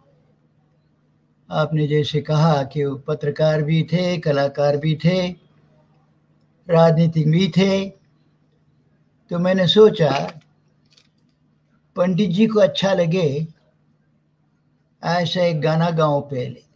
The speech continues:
मुझे महाराष्ट्र में एक गाना मिला, अच्छा लगा तो हिंदी को अनुवाद किया और उसको गाते हैं दक्षिण भारत के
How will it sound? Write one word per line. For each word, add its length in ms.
मुझे 180
महाराष्ट्र 640
में 140
एक 140
गाना 280
मिला, 300
अच्छा 320
लगा 280
तो 160
हिंदी 420
को 120
अनुवाद 500
किया 340
और 120
उसको 320
गाते 380
हैं 360
दक्षिण 420
भारत 360
के 140